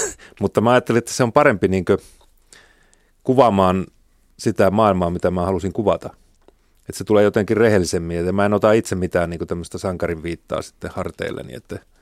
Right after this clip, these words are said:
ja sitten monet ihmiset osti sen jutun sillä tavalla, että ne oikeasti ajatteli, että mä olen sellainen. Mut se oli rooli.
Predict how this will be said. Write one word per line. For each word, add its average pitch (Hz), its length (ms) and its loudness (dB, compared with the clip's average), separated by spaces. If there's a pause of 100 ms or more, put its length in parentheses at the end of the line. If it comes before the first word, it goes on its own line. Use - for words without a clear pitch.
(680)
ja 104 80 -2
sitten 110 260 -2
monet 120 260 2
ihmiset 117 500 -2 (1300)
osti 131 340 2
sen 98 160 2
jutun 104 260 0
sillä 98 200 0
tavalla, 92 220 2
että 95 140 -2
ne 107 60 0
oikeasti 107 380 0
ajatteli, 90 280 -2
että 87 140 -12
mä 92 160 -4
olen 98 260 0
sellainen. - 420 -10 (1400)
Mut 95 120 -6
se 127 80 0
oli 120 120 4
rooli. 107 380 4